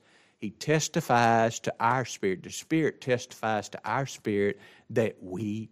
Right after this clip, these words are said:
are sons. I can't convince you you're a son. Huh? He can take His word and convince you by His Spirit. Our son, do you have, any of you have kids? The ones that have children,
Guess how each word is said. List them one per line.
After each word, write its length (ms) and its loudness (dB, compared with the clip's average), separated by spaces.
are 460 -4
sons. 1200 -4
I 140 8
can't 380 4
convince 500 6
you 60 -4
you're 160 -4
a 20 -14
son. 500 -12
Huh? 260 0
He 100 -6
can 80 -8
take 240 0
His 180 2
word 320 4
and 100 -4
convince 400 -4
you 60 -10
by 200 -12
His 100 -16
Spirit. 460 -14
Our 120 -6
son, 400 0
do 80 -2
you 60 -2
have, 140 2
any 220 0
of 120 2
you 60 2
have 160 2
kids? 440 -4
The 80 -6
ones 260 -2
that 80 -8
have 200 0
children, 360 0